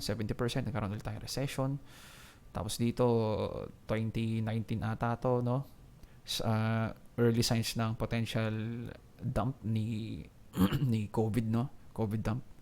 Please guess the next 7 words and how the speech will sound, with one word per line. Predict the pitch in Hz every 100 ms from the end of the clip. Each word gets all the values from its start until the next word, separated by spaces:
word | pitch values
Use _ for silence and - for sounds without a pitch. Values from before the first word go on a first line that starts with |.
| - - -
Nagkaroon | 113 104 -
tayo | 82
ng | 95
dump, | 104 131 -
no? | 131 - - - - - - - - - - - - - - - -
So, | 123
ito, | 127 151 139